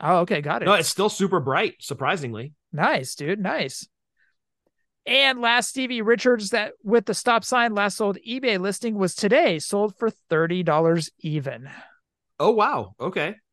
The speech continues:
Speaker 2: Well, look at those Jacks getting some secondary market love.
Speaker 1: Yeah, the, well, that's the E C W line.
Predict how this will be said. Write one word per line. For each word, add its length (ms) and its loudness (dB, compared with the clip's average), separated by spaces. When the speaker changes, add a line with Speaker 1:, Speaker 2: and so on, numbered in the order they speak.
Speaker 2:
Well, 120 -4
look 140 0
at 60 -12
those 220 -2
Jacks 340 -2
getting 240 -6
some 180 -10
secondary 520 -4
market 320 -4
love. 260 -8
Speaker 1:
Yeah, 280 0
the, 240 -4
well, 120 2
that's 140 0
the 100 -6
E 80 -2
C 140 -6
W 300 0
line. 220 -6